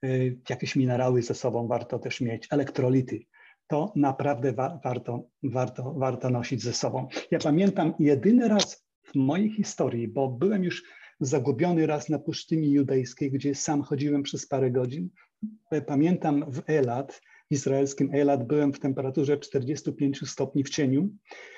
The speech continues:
E, i to nie były zbyt wygodne, e, chwile, sytuacje, ale jedyna w życiu, w której dosłownie uciekałem do McDonald's, e,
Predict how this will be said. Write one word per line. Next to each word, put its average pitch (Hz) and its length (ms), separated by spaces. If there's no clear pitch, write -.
E, 165 60
i 175 340
to 214 380
nie 214 240
były 233 200
zbyt 123 220
wygodne, 131 340
e, 143 440
chwile, 180 720
sytuacje, 135 720
ale 156 400
jedyna 160 540
w 123 40
życiu, 139 440
w - 80
której 165 320
dosłownie 151 420
uciekałem 147 520
do 131 120
McDonald's, 127 760
e, 131 160